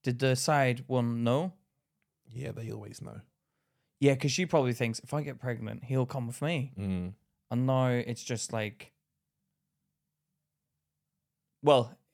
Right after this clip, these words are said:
Speaker 1: to be fair, his, his current girlfriend ne-, needs to know, and she should have to make the decision of whether she stays with him or not.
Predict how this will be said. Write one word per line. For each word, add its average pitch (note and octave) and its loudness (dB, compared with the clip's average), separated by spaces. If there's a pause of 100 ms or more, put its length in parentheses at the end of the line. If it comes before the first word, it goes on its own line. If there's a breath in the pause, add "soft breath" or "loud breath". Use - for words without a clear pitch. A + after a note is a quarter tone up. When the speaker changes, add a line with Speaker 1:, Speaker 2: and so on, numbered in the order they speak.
(1160)
Speaker 1:
to E3+ 2
be D#3+ 6
fair, B2 4
his, B2+ 0
his B2 2 (100)
current B2+ 2
girlfriend A2+ 2
ne-, A2+ -2
needs A#2+ 0
to A2 -6
know, G#2+ 0 (840)
and G#2+ -2
she A#2 -2
should A2 -4
have G#2+ -4 (340)
to B2+ -6
make A2 -4
the A2 -10
decision A2 -6
of G#2 -10 (420)
whether A#2 -2
she A2+ -6
stays G#2+ -4
with A2 -8
him A2 -4
or G#2+ -4
not. A2 -4